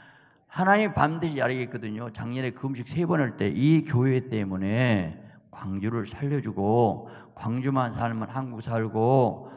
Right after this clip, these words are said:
한국 살면 북한 통일되고, 나는 그 말씀 끝까지 붙잡고 있어요.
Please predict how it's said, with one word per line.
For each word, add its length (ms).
한국 300
살면 360
북한 320
통일되고, 1000
나는 260
그 100
말씀 380
끝까지 600
붙잡고 380
있어요. 240